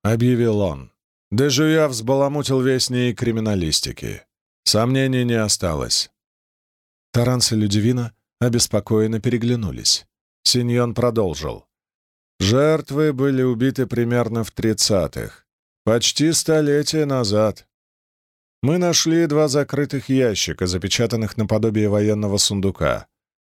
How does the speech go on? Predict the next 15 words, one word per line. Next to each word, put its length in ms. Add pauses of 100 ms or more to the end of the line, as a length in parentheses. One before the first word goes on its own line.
(240)
Внутри 520
сложено 560
нижнее 420
бельё. 520 (720)
Лампа 460
Поли 320
Лайт 420
показала, 720
что 280
большая 540
его 160
часть 400
испачкана 640
семенной 520
жидкостью. 840